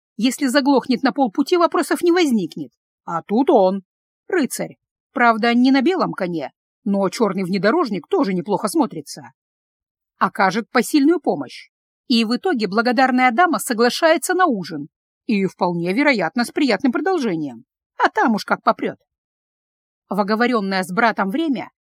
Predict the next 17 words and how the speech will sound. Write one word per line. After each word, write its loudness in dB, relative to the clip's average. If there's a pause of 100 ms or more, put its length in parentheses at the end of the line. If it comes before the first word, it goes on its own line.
по 0
распоряжению 0
Ильи 0 (100)
к -16
офису 0
строительной -2
фирмы -2
подъехала 0
фура. -6 (580)
Большой 0
фургон 0
на -2
всякий -4
случай -2
перегородил 0
обзор 2
автостоянки, -2